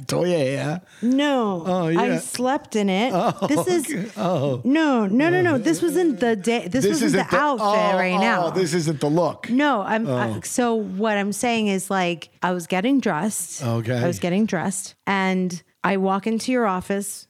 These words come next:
Speaker 2: per usual to say, like, "Hey, can I wear this together?" Like, as if you're Ralph Lauren.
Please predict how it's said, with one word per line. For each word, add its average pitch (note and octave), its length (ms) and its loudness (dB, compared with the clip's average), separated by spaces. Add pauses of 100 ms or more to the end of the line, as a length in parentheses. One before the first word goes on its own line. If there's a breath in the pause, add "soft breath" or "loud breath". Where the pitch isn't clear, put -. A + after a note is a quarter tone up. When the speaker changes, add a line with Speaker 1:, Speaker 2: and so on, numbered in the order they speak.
(100)
Speaker 2:
per - 140 -4
usual E3+ 540 -2
to - 180 -6
say, E3+ 260 -2
like, E3 220 -2
"Hey, F#3+ 260 -2
can F#3+ 160 -2
I G3 120 2
wear E3+ 340 0
this F3+ 240 -2
together?" F#3+ 480 0
Like, E3+ 260 -2
as E3+ 140 -4
if - 160 -4
you're G#3 100 0
Ralph F#3 300 -2
Lauren. D#3+ 480 -6